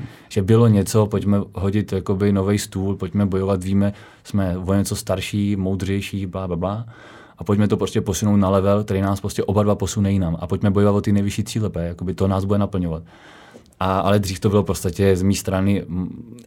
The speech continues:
ego, nepochopení, v podstatě taky, že jo, člověk se vyvíjí r-, a věk, věk, věk není to, že, eh, to je, jak mi někdo vždycky říká, ty těž-, ty, ty těžíš z-, ze zkušeností, ale já prostě to tělo každý měsíc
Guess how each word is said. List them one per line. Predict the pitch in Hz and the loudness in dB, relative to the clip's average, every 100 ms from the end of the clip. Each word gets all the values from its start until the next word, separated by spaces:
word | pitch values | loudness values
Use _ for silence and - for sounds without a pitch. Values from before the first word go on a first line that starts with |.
| - | -6
ego, | 95 104 104 | -2 2 4
nepochopení, | 101 90 98 104 85 95 95 92 | 4 2 -2 -2 0 0 0 -2
v | |
podstatě | 90 - 95 85 92 90 82 | -6 -8 -8 0 0 0 -4
taky, | 85 92 87 | -6 -4 -4
že | |
jo, | 87 82 80 101 _ _ _ _ - | -4 -4 -6 -12 _ _ _ _ -18
člověk | - 90 87 | -4 -2 -2
se | 98 | -2
vyvíjí | 90 95 98 | -2 -2 -2
r-, | 90 82 - - _ _ - | -4 -6 -12 -20 _ _ -12
a | 87 85 87 | -6 -4 -4
věk, | 87 82 92 - | -4 -4 -4 0
věk, | 101 - | -2 -2
věk | - 101 101 | -2 -2 2
není | 98 101 | 4 4
to, | 101 98 | 4 0
že, | 90 92 87 - - - - _ _ | 0 -2 -4 -14 -20 -20 -20 _ _
eh, | - 87 90 110 | -12 -10 -10 -10
to | - | -2
je, | 92 | -2
jak | 90 | 0
mi | 92 | 0
někdo | 92 | 0
vždycky | 90 - | -2 -4
říká, | 87 87 92 | -6 -2 -2
ty | 90 82 | -2 -4
těž-, | 98 92 | -4 -4
ty, | - | -8
ty | 90 95 | -6 -6
těžíš | 98 85 95 85 - | -4 -4 -4 -6 -10
z-, | - 95 90 | -6 -4 -4
ze | |
zkušeností, | 82 98 95 92 87 - 95 | -6 -6 -4 -4 -6 -4 0
ale | 92 92 - - - _ _ - | 0 -2 -12 -20 -20 _ _ -12
já | 101 95 98 | -6 -4 -4
prostě | 202 - 113 117 | -4 -6 0 0
to | 117 | 0
tělo | 107 104 101 | 0 0 0
každý | 101 95 104 | -2 -2 0
měsíc | 104 98 - 98 | 0 0 -4 -6